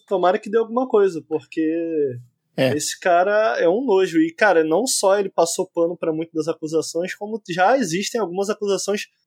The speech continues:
Speaker 1: contra ele, tanto que várias pessoas vieram pedir que ele saísse. É, então foi, essa compra foi surpreendente não só porque, né, a Microsoft comprando a Activision Blizzard,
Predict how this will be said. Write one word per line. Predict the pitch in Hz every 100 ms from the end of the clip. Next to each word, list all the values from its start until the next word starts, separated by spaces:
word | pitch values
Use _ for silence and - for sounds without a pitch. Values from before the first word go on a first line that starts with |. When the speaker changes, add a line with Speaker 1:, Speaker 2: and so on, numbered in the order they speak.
| _
Speaker 1:
contra | - 175 208 240 320 247
ele, | 190 147
tanto | 156 151
que | - 170
várias | 131 135 185 190
pessoas | 220 - 180 175
vieram | 175 180
pedir | 190 196 139 139 180 _ _ _
que | - 143 135 135
ele | 143 151 170
saísse. | - 208 196 143 170 - - 190 _ _ _
É, | - 131 131 127 120 113 113 117
então | 135 - 151 180 190 180 165 -
foi, | - 175 175 165 151 131 - _ _ -
essa | 131 170
compra | - 185 208
foi | 208
surpreendente | 196 196 - 196 196 185 180
não | 185 220
só | - 190
porque, | 180 170 -
né, | 151 160
a | 220
Microsoft | 143 135 160 127 202 -
comprando | 190 165 170
a | 175
Activision | - - 160 165 147
Blizzard, | 160 160 143